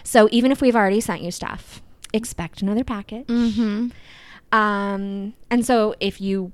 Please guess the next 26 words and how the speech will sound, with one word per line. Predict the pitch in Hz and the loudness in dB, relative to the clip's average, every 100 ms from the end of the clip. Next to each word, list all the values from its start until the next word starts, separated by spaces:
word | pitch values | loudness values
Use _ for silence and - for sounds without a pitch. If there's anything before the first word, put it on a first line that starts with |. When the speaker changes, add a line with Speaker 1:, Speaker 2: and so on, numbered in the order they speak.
| - | -8
Speaker 1:
want | 185 175 339 - - | -6 -4 -8 -14 -16
a | 185 | -16
Crime | - 185 175 175 | -14 -14 -14 -14
Crazy | - 170 160 | -14 -16 -16
package, | 160 170 156 156 160 202 - - | -16 -16 -16 -16 -14 -10 -10 -6
it | 220 277 | -4 -2
is | 226 | -4
Speaker 2:
Yeah. | 208 | -6
Speaker 1:
really | 285 320 | -10 -10
easy. | 247 247 262 208 - | -10 -8 -8 -10 -8
All | 180 185 | -8 -6
you | 196 | -8
have | 208 | -8
to | 247 | -10
do | 269 320 269 - | -8 -8 -10 -10
is | 208 | -14
go | - 175 | -10 -12
to | 196 | -12
Patreon | 214 233 220 196 185 196 - _ - - - - | -16 -16 -16 -14 -16 -18 -20 _ -20 -20 -20 -10
and | 196 180 175 170 170 170 165 - - | -8 -8 -10 -10 -12 -14 -16 -18 -20
type | - 180 180 | -18 -16 -16
in | 185 | -16
Crime | 185 208 196 | -12 -8 -6
Crazy | 202 202 214 | -4 -4 -4
Podcast | 233 262 - 226 214 - - - | -6 -10 -10 -12 -12 -14 -12 -8
and | 180 175 170 175 175 | -6 -6 -6 -8 -8